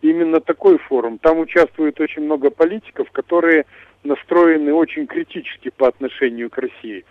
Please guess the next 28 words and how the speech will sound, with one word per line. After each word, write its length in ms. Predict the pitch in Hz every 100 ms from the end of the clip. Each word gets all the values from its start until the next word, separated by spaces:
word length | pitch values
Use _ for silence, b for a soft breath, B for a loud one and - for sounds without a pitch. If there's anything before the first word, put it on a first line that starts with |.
| b b b
которые 420 | - - 185 175 160
как 240 | 156 139
раз 160 | 165 151
обсуждают 640 | 139 - 143 135 160 143 170
меры 240 | 180 160
противодействия 880 | - 131 143 135 135 143 - 139 131
Москве. 480 | 127 120 _ 113 92 b b b b
Я 120 | 180 208
не 120 | 214
думаю, 420 | 196 170 139 127
что 160 | - 147
Майя 340 | 147 139 139 -
Санду 320 | 185 156 143
играла 380 | 127 156 135 123
там 220 | 139 135
очень 320 | 131 - 131
значительную 720 | 117 139 135 - 127 127 139 170
роль, 200 | 214 202 b b b b b 147
но 80 |
тем 260 | 139 180 180
не 60 | 175
менее, 500 | 175 165 156 143 135
э, 520 | 127 127 123 123 120 -
такое, 680 | - - 165 143 131 139 170 -
такая 340 | - 160 147
поездка 640 | - 156 185 196 - 120 - b b b _
в 80 | 127
разгар 400 | 151 131 147 131